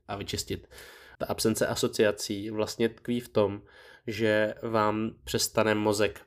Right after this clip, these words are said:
a ta mysl předhazovat tu situaci. Už na to prostě jako nebudete myslet. Neznamená to, že se vám nemůže stát, že si na to nikdy nevzpomenete,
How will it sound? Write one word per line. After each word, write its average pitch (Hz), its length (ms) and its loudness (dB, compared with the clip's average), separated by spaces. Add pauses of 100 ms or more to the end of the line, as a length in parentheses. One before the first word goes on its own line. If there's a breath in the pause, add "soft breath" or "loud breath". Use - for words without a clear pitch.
(140)
a 117 80 -2
ta - 140 -2
mysl 104 500 -2 (420 loud breath)
předhazovat 110 680 2
tu - 120 -18
situaci. 98 600 -2 (140)
Už 110 120 -8
na 110 80 2
to 98 120 2
prostě 104 320 -2
jako 101 160 0
nebudete 104 380 2
myslet. 95 400 -4 (400 loud breath)
Neznamená 135 520 4
to, 120 480 0
že 117 540 2 (100)
se 120 280 4
vám 120 240 8
nemůže 113 340 0
stát, 113 180 0
že 113 80 -4
si 123 120 -2
na 113 80 2
to 120 120 -6
nikdy 113 260 0
nevzpomenete, 143 640 0